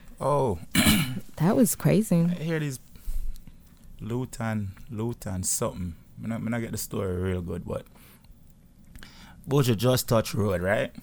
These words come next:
Speaker 2: Yeah.
Speaker 1: Not even having first concert, and this fish I come talk about the man for do a free concert for Jamaica.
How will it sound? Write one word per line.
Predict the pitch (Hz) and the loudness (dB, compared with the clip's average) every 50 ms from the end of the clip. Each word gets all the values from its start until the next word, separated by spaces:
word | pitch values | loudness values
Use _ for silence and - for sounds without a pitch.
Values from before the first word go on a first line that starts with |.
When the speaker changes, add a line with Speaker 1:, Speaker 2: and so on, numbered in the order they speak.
| - | 2
Speaker 2:
Yeah. | - 170 165 147 147 151 156 160 - - | 4 4 6 6 4 2 0 -2 -4 0
Speaker 1:
Not | - 110 110 113 | 0 0 2 2
even | 101 104 | 0 0
having | 101 98 101 101 104 | 0 0 0 -2 0
first | - - 101 101 98 - - | 4 4 6 6 6 4 2
concert, | 98 92 95 92 - - 85 82 82 - | 2 2 4 2 2 0 0 0 0 -2
and | 87 92 92 95 | -2 -2 -2 -2
this | 92 87 - - - - - - | -2 -4 -4 -8 -10 -14 -14 -14
fish | - - - 113 95 - - - | -10 -4 -2 -2 -2 0 -2 -4
I | - - | -4 -2
come | - 107 90 90 | -2 -2 -2 0
talk | - 95 90 82 | 2 2 2 2
about | 85 92 87 87 | 2 0 -2 -2
the | 87 | 0
man | 90 90 90 87 | 0 0 -2 -2
for | - 98 | -2 -2
do | 90 90 | 0 0
a | 90 | 0
free | - - - 98 92 90 | -2 -2 -2 -2 -2 -2
concert | - - 90 90 90 - 95 92 87 87 | -2 -2 -2 -2 -2 -2 -2 -2 -2 -4
for | 92 | -4
Jamaica. | 85 90 87 92 87 82 78 - - 85 | -6 -4 -2 -2 -2 -4 -6 -8 -10 -14